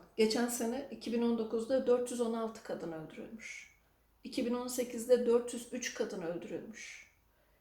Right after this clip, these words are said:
İki bin on altıda iki yüz seksen altı öldürül-,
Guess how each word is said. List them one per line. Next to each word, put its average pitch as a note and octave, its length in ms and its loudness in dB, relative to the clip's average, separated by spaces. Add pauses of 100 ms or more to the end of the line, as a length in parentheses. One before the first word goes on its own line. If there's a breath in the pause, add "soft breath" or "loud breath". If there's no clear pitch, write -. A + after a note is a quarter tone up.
(140 soft breath)
İki A#3 220 -6
bin A#3+ 80 2
on A#3+ 140 0
altıda A3+ 440 0
iki A#3+ 280 -6
yüz A3 140 -4
seksen G#3+ 340 -2
altı G3+ 320 -2
öldürül-, - 520 -6